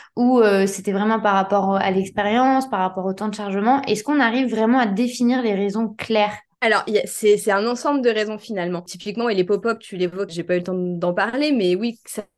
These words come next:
Speaker 2: fait partie des, des expériences de patients qui sont très intrusives,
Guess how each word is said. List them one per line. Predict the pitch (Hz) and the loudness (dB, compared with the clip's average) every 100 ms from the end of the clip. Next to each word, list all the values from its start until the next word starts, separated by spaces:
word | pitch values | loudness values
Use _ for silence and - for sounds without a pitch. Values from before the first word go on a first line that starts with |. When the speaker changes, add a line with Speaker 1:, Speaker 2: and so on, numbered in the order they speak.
| _ _ 175 | _ _ -8
Speaker 2:
fait | 190 | -4
partie | 185 185 - 220 | -2 -4 -8 -8
des, | 190 185 185 | -4 -2 -4
des | 170 175 170 160 - | -2 -4 -4 -12 -8
expériences | 220 - 233 220 226 208 | -6 -2 -2 0 -2 -4
de | 185 - - | -12 -16 -14
patients | 185 - 240 | -14 -8 -10
qui | - | -10
sont | - 202 | -14 -14
très | - - _ | -14 -20 _
intrusives, | 190 - 220 208 269 254 | -10 -4 -4 -2 0 -2